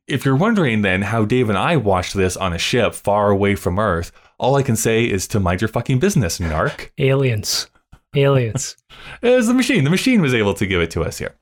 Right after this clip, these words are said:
Speaker 1: I don't know what its budget was, but it did make eleven million dollars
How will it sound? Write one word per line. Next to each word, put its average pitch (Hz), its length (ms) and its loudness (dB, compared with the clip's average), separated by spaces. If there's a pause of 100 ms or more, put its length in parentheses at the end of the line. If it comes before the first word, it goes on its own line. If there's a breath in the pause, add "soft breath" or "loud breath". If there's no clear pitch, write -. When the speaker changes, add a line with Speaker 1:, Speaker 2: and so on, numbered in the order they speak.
(120)
Speaker 1:
I 120 60 -2
don't 151 120 0
know 165 100 2
what 160 120 2
its 135 100 -2
budget 123 300 0
was, 104 320 0
but 101 120 -2
it 98 120 -2
did 120 160 2
make 113 260 0
eleven 113 440 0
million 107 260 2
dollars 117 640 0